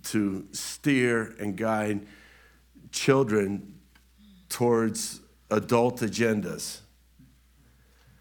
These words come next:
And so in all of that, I, I'm,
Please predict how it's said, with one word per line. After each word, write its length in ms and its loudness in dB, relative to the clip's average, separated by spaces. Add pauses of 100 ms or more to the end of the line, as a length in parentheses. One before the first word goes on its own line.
(300)
And 180 2
so 340 4
in 100 4
all 200 4
of 120 0
that, 280 2
I, 260 0 (220)
I'm, 500 -2